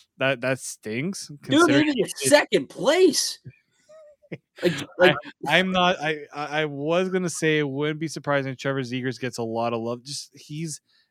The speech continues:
Speaker 1: it's the excitement of the player of Trevor Zegras. Pl-, it's,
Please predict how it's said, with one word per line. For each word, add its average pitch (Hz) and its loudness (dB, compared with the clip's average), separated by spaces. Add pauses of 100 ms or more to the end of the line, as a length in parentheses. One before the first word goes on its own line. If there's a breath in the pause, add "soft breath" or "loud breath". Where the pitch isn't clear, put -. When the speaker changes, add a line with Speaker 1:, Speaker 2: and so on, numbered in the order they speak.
Speaker 1:
it's 147 -8
the 175 -2
excitement 175 -2
of 160 -2
the 160 -4
player 160 0
of 151 -4
Trevor 165 -2
Zegras. 151 -2 (380)
Pl-, 151 -10 (580)
it's, 151 -6